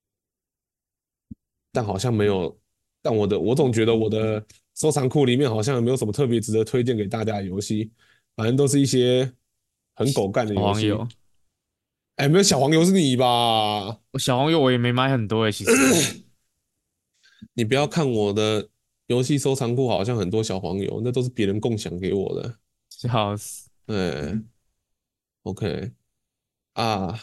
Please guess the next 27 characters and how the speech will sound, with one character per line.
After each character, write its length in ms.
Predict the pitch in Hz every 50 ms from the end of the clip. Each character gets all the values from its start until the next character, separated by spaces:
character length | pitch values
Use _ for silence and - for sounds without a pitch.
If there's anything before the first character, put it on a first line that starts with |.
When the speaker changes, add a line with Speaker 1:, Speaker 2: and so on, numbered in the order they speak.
| - _ _
Speaker 1:
我 120 | - 107
刚 160 | 104 - 123 120
刚 80 | 123
是 100 | 120 123
不 60 | 120
是 20 | 117
看 140 | - 131 123
到 140 | 117 113
那 100 | 113 113
个 300 | 104 95 90 85 - - 113 - _ _ _ _ _ _ _ _ _ _ _ _ _ _ _ _ _ _ _ _ _ -
《Dying 400 | 139 135 143 143 135 131 139 139
Light》 380 | 147 135 123 110 104 113 92
也 160 | 90 92 87
不 140 | 85 82 -
错 260 | - - 120 110 95
啦， 260 | 80 58 62 101 117 - _ _ _ _ _
记 120 | - 139
得 100 | 127 117
买 180 | 107 104 95 87
一 140 | 104 107 107
就 140 | 117 117
好， 100 | 110 95
Speaker 2:
嗯。 40 | 80
Speaker 1:
不 60 | - 95
要 40 | 104
买 180 | 98 80 67
二。 220 | 90 92 - 110